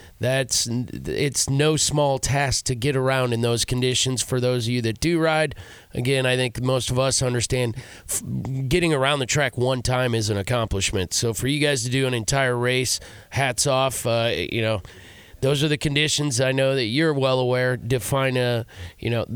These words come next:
your results in those conditions are unfortunately the points that you look at at the end of the season, and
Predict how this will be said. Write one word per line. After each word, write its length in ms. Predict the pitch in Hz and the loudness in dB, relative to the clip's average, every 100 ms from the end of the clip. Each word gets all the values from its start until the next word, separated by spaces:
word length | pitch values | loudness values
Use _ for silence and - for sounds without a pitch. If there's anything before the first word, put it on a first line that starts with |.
| 110 | -6
your 180 | 113 147 | -2 0
results 480 | 151 123 165 160 - | 2 2 2 2 -2
in 80 | 131 | 0
those 220 | 131 120 | 0 0
conditions 520 | 131 127 127 147 127 | -2 0 0 0 0
are 160 | 120 117 | 0 0
unfortunately 600 | 123 107 135 131 131 123 | 0 0 -2 0 0 0
the 80 | 113 | -2
points 360 | - 127 120 | 0 -2 -2
that 60 | 123 | -2
you 100 | 123 | 0
look 200 | 127 - | -2 0
at 140 | 127 | -2
at 80 | 117 | -2
the 120 | 120 | -2
end 120 | 123 117 | -2 0
of 40 | |
the 60 | 110 | -2
season, 480 | - 127 123 135 | -2 -2 -2 0
and 300 | 117 107 98 | 0 0 -4